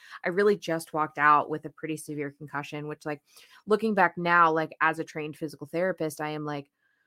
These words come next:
"Holy," I, that is something that is incredibly impressive, is that I, I did only walk away with a grade four concussion.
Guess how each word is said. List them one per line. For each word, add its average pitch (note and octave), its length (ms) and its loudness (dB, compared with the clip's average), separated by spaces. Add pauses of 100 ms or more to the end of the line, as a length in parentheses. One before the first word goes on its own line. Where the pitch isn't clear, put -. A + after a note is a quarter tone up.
(480)
"Holy," F3 1120 0 (1000)
I, E3+ 400 4 (1000)
that G3+ 260 4
is F#3+ 520 -4 (220)
something F#3+ 520 0
that E3+ 140 0
is E3 100 -4
incredibly D#3+ 540 -4
impressive, - 500 -8 (540)
is E3 120 -8
that E3 120 4
I, D#3+ 240 0 (420)
I E3+ 140 -4
did F3+ 360 -2
only E3+ 280 -4
walk D#3 280 2
away D#3 480 -2 (100)
with E3+ 180 -6
a E3+ 60 -2
grade D3+ 260 -6
four C#3+ 140 -6
concussion. D3+ 600 -10